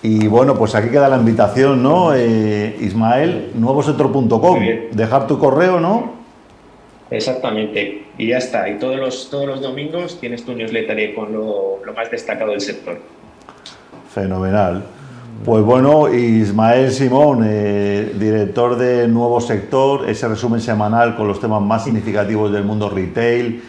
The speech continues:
Speaker 1: e-commerce y el ecosistema startup. Muchísimas gracias por estar con nosotros hoy. Enhorabuena por ese, eh, superproyecto que tienes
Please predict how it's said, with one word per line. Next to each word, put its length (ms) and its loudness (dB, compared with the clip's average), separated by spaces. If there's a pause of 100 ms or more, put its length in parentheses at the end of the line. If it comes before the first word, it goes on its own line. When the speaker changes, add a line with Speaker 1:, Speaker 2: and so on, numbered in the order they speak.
(280)
Speaker 1:
e-commerce 720 0
y 40 0
el 60 0
ecosistema 400 -4
startup. 720 0 (520)
Muchísimas 460 0
gracias 200 2
por 100 0
estar 220 -2
con 100 -2
nosotros 320 -4
hoy. 240 0
Enhorabuena 720 0
por 160 2
ese, 680 -2
eh, 40 -8
superproyecto 880 -2
que 80 -4
tienes 340 -4